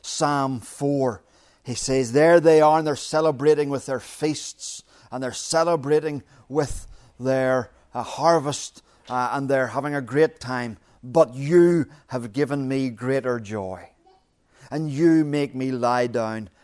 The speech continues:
and sleep in peace." In Psalm seven, there's been some great injustice concerning somebody,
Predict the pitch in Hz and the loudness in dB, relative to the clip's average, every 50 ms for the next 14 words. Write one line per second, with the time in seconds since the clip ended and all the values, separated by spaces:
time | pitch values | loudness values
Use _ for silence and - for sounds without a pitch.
0 | _ - 117 123 - - - - - 131 123 123 _ - 117 107 101 - - - | _ -16 -16 -14 -12 -14 -12 -8 -8 -8 -8 -8 _ -12 -14 -14 -14 -16 -16 -16
1 | 101 87 - - - - - - _ _ _ _ _ _ _ _ _ _ _ _ | -16 -16 -16 -18 -20 -20 -20 -20 _ _ _ _ _ _ _ _ _ _ _ _
2 | _ _ _ - 120 113 - - - 147 139 139 139 135 127 - _ _ - - | _ _ _ -14 -12 -12 -8 -6 -4 -2 0 0 0 -2 -4 -6 _ _ -14 -12
3 | - - 147 147 151 135 139 135 120 - _ _ _ 131 127 110 - 123 113 107 | -8 -4 0 0 0 0 -2 -4 -6 -6 _ _ _ -8 -6 -6 -6 -8 -8 -8
4 | - - - 135 135 139 139 135 113 120 123 131 135 135 - - - _ _ - | -8 -2 -2 0 0 0 -2 -4 -4 0 2 2 2 2 0 -6 -16 _ _ -10
5 | - 131 123 120 107 107 147 147 - - - - 151 117 - - - - - _ | -8 -6 -6 -6 -2 0 0 0 0 -2 -6 -8 -6 -6 -6 -10 -12 -14 -20 _
6 | - - 131 110 - - - - 147 143 135 131 127 117 - _ _ _ - - | -10 -8 -8 -6 -6 -4 0 2 2 2 2 0 -2 -4 -8 _ _ _ -14 -6
7 | - 143 139 143 143 139 135 135 127 - | -4 -2 0 0 2 4 4 2 2 0